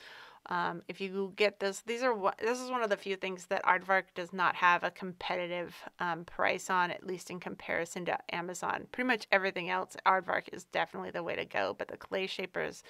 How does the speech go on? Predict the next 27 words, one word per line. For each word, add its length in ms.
I 120
can 160
find 400
the 420
same 320
set 420
that's 280
eighty 180
dollars 380
at 100
Amazon 580
for, 760
um, 480
like, 260
thirty 320
dollars, 640
um, 320
on, 440
uh, 300
on, 300
uh, 220
Amazon. 580
Did 120
I 80
say 160
that 180
right? 260